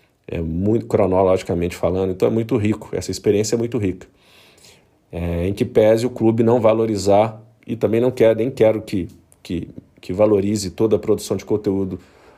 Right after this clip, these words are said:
mas é tão diversa dentro da América em proporção ao número de torcedores que eu acredito que valeria a pena valorizar isso. Então, fico muito feliz, porque o meu propósito era justamente isso:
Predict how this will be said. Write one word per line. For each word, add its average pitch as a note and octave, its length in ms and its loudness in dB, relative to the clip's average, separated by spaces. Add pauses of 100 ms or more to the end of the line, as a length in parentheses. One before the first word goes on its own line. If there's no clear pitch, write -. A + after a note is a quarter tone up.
(140)
mas F#2+ 200 0
é A2+ 80 6
tão D3 240 2
diversa A#2 520 2
dentro A2 280 0
da A2 100 2
América G2+ 420 0
em G2+ 60 -6
proporção G2+ 800 -2 (340)
ao G2 140 -2
número A2 300 -2
de G2+ 120 -10
torcedores G#2+ 680 0
que - 220 -6
eu G#2 40 -2
acredito G#2 340 -6
que A2 100 -10
valeria G2 380 2
a - 20 -10
pena F#2+ 280 -4
valorizar G2+ 480 0
isso. - 180 -6 (840)
Então, B2 960 2 (1160)
fico - 320 -2
muito C#3 340 2
feliz, C#3+ 720 2 (240)
porque G2 200 -4
o A#2+ 40 2
meu A#2+ 160 4
propósito B2+ 600 2
era B2+ 100 2
justamente D3+ 540 -4
isso: E2 260 -8